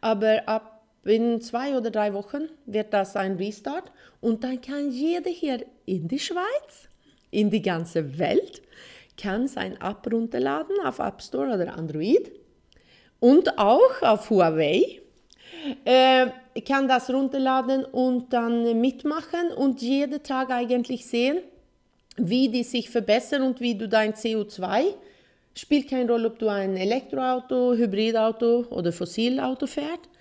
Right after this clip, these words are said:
So diese Wettbewerb kann dich bringen, dis the smartest driver in the world zu werden. Und dieses Jahr in die Siegerehrung ist in Genf.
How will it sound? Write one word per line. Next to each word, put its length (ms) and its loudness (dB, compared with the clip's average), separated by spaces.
So 200 2
diese 480 2
Wettbewerb 720 -2
kann 360 2
dich 260 -2
bringen, 460 2
dis 420 -6
the 220 -2
smartest 840 -2
driver 400 2
in 220 -2
the 140 0
world 320 2
zu 200 -8
werden. 420 -6
Und 320 2
dieses 380 -6
Jahr 220 -4
in 180 -2
die 100 -6
Siegerehrung 640 -6
ist 300 -6
in 160 2
Genf. 540 -4